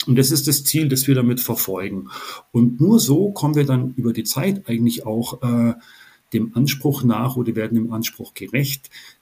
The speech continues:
damit auch die Emissionen zu verringern. Denn wenn ich jetzt Klimaneutralität nur verstehen würde, au-, als, äh, auf basi-, äh,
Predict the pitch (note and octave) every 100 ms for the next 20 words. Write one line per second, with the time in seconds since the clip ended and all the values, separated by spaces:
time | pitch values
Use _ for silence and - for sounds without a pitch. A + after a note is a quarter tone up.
0 | C3+ A2 A2+ D3+ C#3 A#2+ A2+ - B2+ G2
1 | G2 - A2+ A#2+ A#2 - - - A2 C#3+
2 | F#3 A3+ A3+ - _ - - - - A#2
3 | A#2+ A#2+ - B2 C3+ B2+ A2+ - C#3 C3+
4 | B2 - A2 A2 - A#2+ A#2+ B2+ F3+ -
5 | B2 - B2+ C3 A2+ A#2 A2+ A2+ A2+ G#2+
6 | G#2+ G#2+ G#2+ - A2+ - - A2+ G#2+ A#2
7 | A#2+ - A2 - C3+ B2